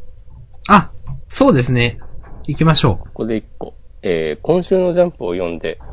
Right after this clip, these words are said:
Speaker 2: 神尾結衣ですが、表情と効果音が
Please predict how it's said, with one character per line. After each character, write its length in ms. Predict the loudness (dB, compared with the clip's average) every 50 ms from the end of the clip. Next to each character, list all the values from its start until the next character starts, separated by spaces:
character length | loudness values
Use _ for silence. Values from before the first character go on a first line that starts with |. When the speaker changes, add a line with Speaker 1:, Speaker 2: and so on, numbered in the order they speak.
| -12 -12 -12 -12 -10 -10 -10 -10 -10 -10
Speaker 2:
神 320 | -6 -4 -2 0 0 0 0
尾 100 | 0 -2
結 100 | -2 -2
衣 220 | -2 -4 -4 -6
で 100 | -10 -12
す 140 | -10 -10 -6
が、 180 | -4 -4 -4 -4 -6 -16 -16 -16 -12 -4
表 240 | 0 0 2 2 2
情 200 | 2 2 2 2
と 120 | 0 -4 -8
効 300 | -2 2 2 2 2 0
果 200 | 0 2 2 2
音 280 | 2 2 0 -2 0
が 200 | 0 0 0 0